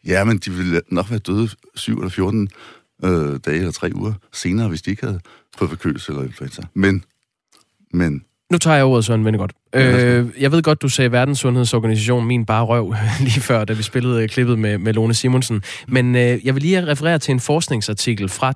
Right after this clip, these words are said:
Speaker 2: W H O om dødeligheden ved covid nitten, som udkom tidligere i, øh, det var i oktober, den fjortende oktober. Øh, der har de gennemgået enogtres studier. Øh, det er et metastudie, hvor de fastslår, at covid nittens, øh, dødelighed ligger på omkring nul komma treogtyve procent.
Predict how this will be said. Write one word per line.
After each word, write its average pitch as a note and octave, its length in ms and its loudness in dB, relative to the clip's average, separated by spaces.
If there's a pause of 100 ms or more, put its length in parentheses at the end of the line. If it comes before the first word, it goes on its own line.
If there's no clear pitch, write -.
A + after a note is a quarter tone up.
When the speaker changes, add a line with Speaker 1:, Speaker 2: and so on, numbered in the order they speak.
Speaker 2:
W G2+ 280 -2
H G2 80 0
O G#2+ 200 0
om G#2+ 180 -2
dødeligheden A2+ 520 0
ved G2+ 80 -2
covid G#2 240 -2
nitten, G#2+ 260 0
som A2 200 -2
udkom A2+ 420 -2
tidligere A#2+ 560 0
i, F#2+ 240 -4
øh, F2+ 140 -6
det G2+ 120 -8
var G#2+ 100 0
i F#2 100 0
oktober, A2 460 -4
den G2+ 140 -10
fjortende B2 300 -2
oktober. G#2 400 -4 (560)
Øh, A2+ 320 2 (240)
der D3 60 2
har D#3 100 4
de C#3+ 280 0 (200)
gennemgået D3 480 2
enogtres C3+ 420 0
studier. A2 500 -2 (840)
Øh, A2+ 60 6 (360)
det - 100 -2
er B2+ 40 4
et B2 80 2
metastudie, C#3 680 2
hvor B2 180 2
de A#2+ 180 2
fastslår, C3 640 2
at G2+ 380 -4 (140)
covid A#2 280 2
nittens, C3 500 0
øh, F#2+ 300 -4 (140)
dødelighed C#3 560 0
ligger B2+ 220 -2
på A#2+ 140 -4
omkring A2+ 500 -2
nul A#2+ 160 0
komma A2 180 -4
treogtyve F#2 460 -4
procent. - 340 -10